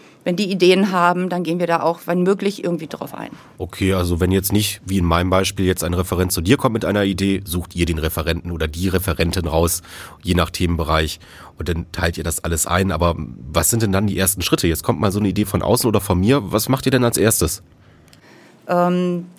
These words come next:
Speaker 1: die mittlerweile sechzehn Außendienstler als Referenten, äh, müssen uns freie Termine geben. Die müssen abgeglichen werden mit freien Hotelterminen.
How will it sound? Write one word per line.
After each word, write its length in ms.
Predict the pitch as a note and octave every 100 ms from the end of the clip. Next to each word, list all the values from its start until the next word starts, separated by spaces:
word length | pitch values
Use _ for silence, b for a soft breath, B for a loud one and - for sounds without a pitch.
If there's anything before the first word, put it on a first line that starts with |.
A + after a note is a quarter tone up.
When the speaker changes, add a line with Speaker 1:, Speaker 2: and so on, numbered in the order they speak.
| -
Speaker 1:
die 400 | G3 F#3 F3+ F3 E3+ -
mittlerweile 460 | F3+ F3+ F3+ F#3 F3+
sechzehn 680 | G3 G3 - G3+ F#3+ F#3+ F#3 - _ _ -
Außendienstler 720 | E3 F3+ A3 A3 A#3 A#3 A3
als 240 | G3 G3+ -
Referenten, 840 | G#3 G#3 F#3+ F#3+ G#3+ A3+ A3 A3 -
äh, 300 | G3 G3 G3
müssen 280 | F#3+ F#3+
uns 120 | F#3+ F#3
freie 280 | - F#3
Termine 440 | F3+ F3+ F#3+ A3 A3+
geben. 420 | A3 A#3 A#3+ B3+ B B B B -
Die 100 | G3+
müssen 360 | G3+ G3+ G#3+
abgeglichen 680 | G3+ F#3+ - G3+ G3 G3 F#3+
werden 320 | F3+ F3 F#3
mit 140 | F3+ F3
freien 400 | - F3+ F3 E3+
Hotelterminen. 1120 | D#3+ - F#3 G3+ G#3 A3 A3 A#3 B3 B3+ B3+